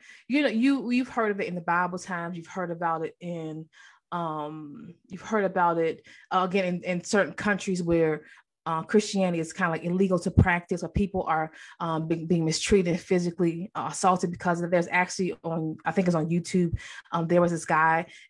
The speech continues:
in a, um, a, a different country who had a different belief sys-, or, or the country had a different belief system, and they were very anti-Christian, and he was beheaded because he did not, um, he did not, uh, denounce Christ,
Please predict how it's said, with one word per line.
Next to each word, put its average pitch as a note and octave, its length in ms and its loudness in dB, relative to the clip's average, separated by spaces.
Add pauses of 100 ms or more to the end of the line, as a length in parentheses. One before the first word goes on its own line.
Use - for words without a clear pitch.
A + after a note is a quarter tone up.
in F3 280 -4
a, E3+ 280 0
um, E3 420 -6
a, E3+ 80 -8 (120)
a E3+ 80 -2
different - 360 0
country F#3 460 2
who F#3 160 0
had E3 140 2
a D3+ 60 -4
different E3 440 -4
belief E3 360 0
sys-, F3+ 280 -4
or, F3 160 6
or E3+ 240 2
the F3+ 160 -4
country A#3 340 0
had F#3+ 140 2
a D#3+ 40 -6
different D#3+ 260 -4
belief E3 240 -2
system, D#3+ 440 -6 (280)
and E3+ 80 0
they F3+ 80 6
were E3+ 80 4
very E3+ 320 2
anti-Christian, E3+ 800 -6
and D#3+ 100 -6
he F#3 100 0
was E3 140 -2
beheaded E3 480 -2
because D#3 480 -2 (300)
he F#3+ 160 0
did E3+ 180 2
not, E3 400 0 (380)
um, D3+ 400 -6
he F#3+ 160 2
did E3 180 2
not, D#3+ 380 0 (100)
uh, D#3+ 120 -10
denounce D#3 420 -2
Christ, - 480 -12